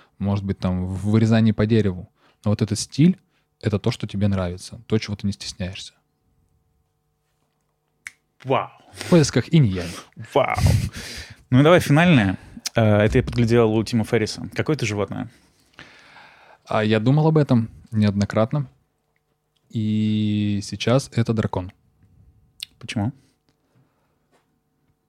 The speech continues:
Speaker 1: Потому что дракон не боится быть драконом. В нем, а, есть очень много силы, как и во мне есть си-, много силы. И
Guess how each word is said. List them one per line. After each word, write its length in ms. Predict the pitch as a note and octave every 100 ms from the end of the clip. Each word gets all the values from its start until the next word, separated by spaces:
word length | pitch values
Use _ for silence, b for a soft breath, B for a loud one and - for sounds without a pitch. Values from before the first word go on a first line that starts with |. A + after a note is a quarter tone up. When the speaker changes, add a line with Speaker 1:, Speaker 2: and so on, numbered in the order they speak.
| _
Speaker 1:
Потому 340 | - - G#2 B2+
что 400 | - A#2+ A2 G#2+
дракон 420 | G2+ - A2+ A2 A#2+
не 180 | G#2+
боится 480 | F#2+ G2 G#2+ - G2+
быть 220 | F#2+ G2 F2+
драконом. 480 | G2 - C#3+ C3+ - _ _ _ _ _ _ _ _
В 160 | - G#2
нем, 500 | G2+ G2+ G2 F#2 F#2+
а, 380 | F#2+ F#2 F#2 F2+
есть 380 | G2+ G2 - A2+
очень 240 | G#2 G2
много 260 | G2 F#2+ F#2
силы, 400 | - A#2+ C#3 A2 _ _
как 160 | - F#2+
и 40 |
во 80 | G#2
мне 180 | G#2 G2+
есть 140 | G2 -
си-, 240 | - G2
много 320 | - G#2 F#2 F#2+
силы. 320 | - G2+ - _ b b b b b b _ -
И 1400 | G#2+ G#2+ G#2+ G#2+ G#2 G#2 G2+ G2 G2 G2 F#2+ F#2 F2+